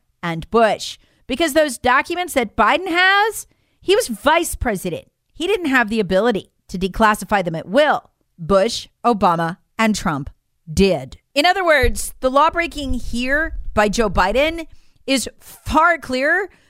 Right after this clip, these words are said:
than it ever was or ever will be in Trump's case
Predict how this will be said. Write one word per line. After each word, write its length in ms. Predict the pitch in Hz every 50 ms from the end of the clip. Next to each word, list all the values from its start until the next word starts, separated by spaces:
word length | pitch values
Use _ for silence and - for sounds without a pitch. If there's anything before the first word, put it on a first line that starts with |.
| _ _
than 180 | 190 247 277 285
it 160 | 294 285 - -
ever 320 | - 311 320 285 339 320
was 380 | 269 214 190 160 117 - - -
or 100 | 214 220
ever 160 | 214 208 208
will 320 | 208 202 202 247 269 285 262
be 260 | 196 196 165 - _ -
in 120 | 196 190
Trump's 360 | 175 - - 165 139 - -
case 640 | - - 269 269 254 226 - - - - - -